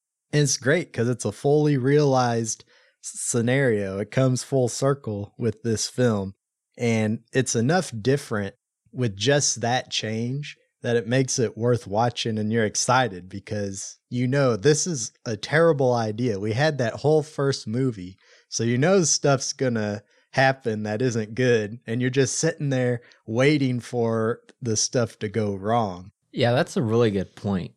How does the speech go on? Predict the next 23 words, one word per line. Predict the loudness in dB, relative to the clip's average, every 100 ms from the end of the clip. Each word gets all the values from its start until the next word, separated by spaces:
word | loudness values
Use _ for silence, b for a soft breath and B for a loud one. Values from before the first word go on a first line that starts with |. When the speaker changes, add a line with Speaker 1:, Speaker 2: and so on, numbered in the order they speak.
| _ -6
Speaker 2:
um, | -4 -4 -6 -10 -12
because | -14 -10 -10 -8 -8
it | -6
was | -8 -10 -14 -20 _ _ _ -8
super | -2 0 2
interesting, | 2 2 2 0 -2 -4
yeah, | 0 0 -2
to | -2 -2
see | 0 -2 0 0 -2 -8 _
what | -2 0 0 -6
the |
fully | -2 0 2 0
realized | 0 2 2 2 0 0 -4 -6 -12 -20 _ _
park | -4 -2 -2 -4
from | -4 0 2
the | 2 0 -2
original | 0 2 2 2 0
movie | 0 -2 -2 -2 -4 -12 _ -12
was | -8 -2
like, | 0 0 -2
you | -4
know, | -4 -4
and | -4 -4 -6